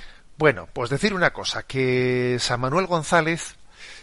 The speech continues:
tiene a sus espaldas, pues, un extenso anecdotario. O sea, es un, eh, un hombre que verdaderamente ha estado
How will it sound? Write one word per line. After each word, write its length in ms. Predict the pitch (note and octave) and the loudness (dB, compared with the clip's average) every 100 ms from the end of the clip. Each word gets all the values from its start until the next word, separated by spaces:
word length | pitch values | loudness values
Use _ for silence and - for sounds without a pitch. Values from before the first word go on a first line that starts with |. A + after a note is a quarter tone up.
| - | -4
tiene 300 | - E3 C#3 | 2 4 4
a 80 | A#2+ | 0
sus 220 | - A#2 | -2 -4
espaldas, 800 | A#2 - D3+ D3 D3+ D#3+ E3+ - - - - - - - | -4 2 4 6 6 6 4 -6 -10 -16 -20 -20 -18 -8
pues, 280 | A#2+ - - | -6 -6 -4
un 240 | D#3+ D3+ | -2 2
extenso 680 | C#3+ - D#3 C#3+ - D#3 - | 0 2 0 0 -2 -2 0
anecdotario. 1040 | B2+ B2 A#2+ G#2 G#2 - A#2+ F#2+ E2 D2 - | -2 0 -4 -6 -6 2 2 0 -12 -14 -12
O 40 | |
sea, 180 | - A2+ | -6 -4
es 220 | A#2 - | -2 -4
un, 200 | E3 C3 - - - - - | -6 -10 -10 -12 -12 -16 -14
eh, 220 | D#3 C#3+ | -8 -6
un 220 | C#3 C3+ C#3 | -6 -4 -2
hombre 440 | C3+ C3 C#3 C3+ - - - - - - | 0 2 2 0 -8 -20 -20 -12 -10 -6
que 60 | B2 | -6
verdaderamente 540 | G#2+ A#2+ B2 C3 B2+ | -2 0 2 0 0
ha 40 | A#2+ | 0
estado 480 | - B2+ C#3 C3 | 0 0 2 0